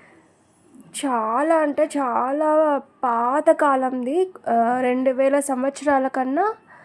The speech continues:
ముందర అన్నమాట. భారతదేశంలోనే తొలి శివాలయం ఇది. ఈ, ఇక్కడికైతే మేము వచ్చేసాం. పక్కనే ఒక చెట్టు ఉంది, దాని కింద చాలామంది కూర్చో ఉన్నారు కదా.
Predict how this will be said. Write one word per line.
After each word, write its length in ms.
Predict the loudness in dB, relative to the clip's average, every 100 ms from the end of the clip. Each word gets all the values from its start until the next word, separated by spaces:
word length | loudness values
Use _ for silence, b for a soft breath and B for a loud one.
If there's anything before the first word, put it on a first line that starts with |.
| b b _
ముందర 440 | 2 4 8 8 8
అన్నమాట. 580 | 0 -4 -2 -2 -2 -6 -8 _ -10
భారతదేశంలోనే 1200 | -4 -2 0 0 -2 -2 -4 -4 -6 -4 0 -2
తొలి 360 | 2 2 2 -2
శివాలయం 640 | -4 -2 0 2 0 -2
ఇది. 240 | -6 -8 -12 b b b b b _ -4
ఈ, 60 | -2
ఇక్కడికైతే 840 | 0 -2 -2 2 2 4 4 4
మేము 260 | 4 2 2
వచ్చేసాం. 540 | -4 -6 -6 -8 -10 -14 -20 -20 -20 -20 -20 _ _ _ _ _ _ B B B -6 0
పక్కనే 420 | 2 4 4 4
ఒక 260 | 4 2 2
చెట్టు 200 | 0 0
ఉంది, 160 | 0
దాని 220 | 2 0 0
కింద 180 | 0
చాలామంది 720 | 0 4 6 6 6 2 0
కూర్చో 380 | -4 -6 0 0
ఉన్నారు 300 | 2 0 -2
కదా. 400 | -2 -2 0 -2